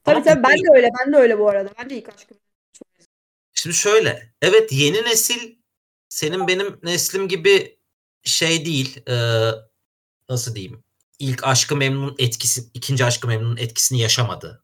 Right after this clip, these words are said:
Speaker 2: Hani o Beren
Speaker 1: Tabii.
Speaker 2: Saatli şeyin etkisini yaşamadı. Sonradan izlese de belki yaşamadı. Okey.
Speaker 1: Evet.
Speaker 2: E,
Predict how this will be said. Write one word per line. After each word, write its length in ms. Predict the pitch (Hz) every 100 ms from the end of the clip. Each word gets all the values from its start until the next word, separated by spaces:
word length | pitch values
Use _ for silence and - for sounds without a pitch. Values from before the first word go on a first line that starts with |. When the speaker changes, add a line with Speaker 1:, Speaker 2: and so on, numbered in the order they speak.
| _
Speaker 2:
Hani 180 | 80 - _ _ -
o 160 | - -
Beren 160 | -
Speaker 1:
Tabii. 120 | 262
Speaker 2:
Saatli 540 | 233 190 - _ - - - - _
şeyin 420 | - 104 104 117 -
etkisini 440 | 117 - - 165
yaşamadı. 380 | 143 131 127 -
Sonradan 520 | - 165 180 175 175
izlese 480 | 175 143 165 160 165
de 220 | 123 95 _ -
belki 280 | 78 - 85
yaşamadı. 680 | 78 - 82 73 - - _ _ _ _ 143
Okey. 280 | 156 254
Speaker 1:
Evet. 160 | 233 - _ _ _ _ _ _ _ _
Speaker 2:
E, 60 | _